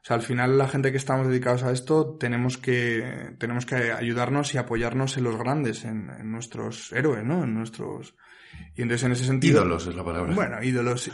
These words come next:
Speaker 1: pero vamos. <clears throat> Eh, hay que deificar a quien, a quien se lo merezca, ¿no? Para mí son modelos a seguir y son gente de la que aprender, ¿no? Entonces, en este sentido, pues, tendréis reviews de libros co-, de Howard Bundy,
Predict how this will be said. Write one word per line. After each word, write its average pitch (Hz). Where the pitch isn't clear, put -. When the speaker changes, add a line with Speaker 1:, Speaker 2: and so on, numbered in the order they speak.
Speaker 1:
pero 123
vamos. 113
<clears throat> 160
Eh, 113
hay 131
que 147
deificar 139
a 143
quien, 127
a 107
quien 120
se 127
lo 120
merezca, 123
¿no? 160
Para 131
mí 143
son 170
modelos 139
a 143
seguir 131
y 117
son 120
gente 127
de 131
la 127
que 123
aprender, 110
¿no? 139
Entonces, 117
en 120
este 127
sentido, 135
pues, 135
tendréis 117
reviews 123
de 120
libros 120
co-, -
de 113
Howard 110
Bundy, 143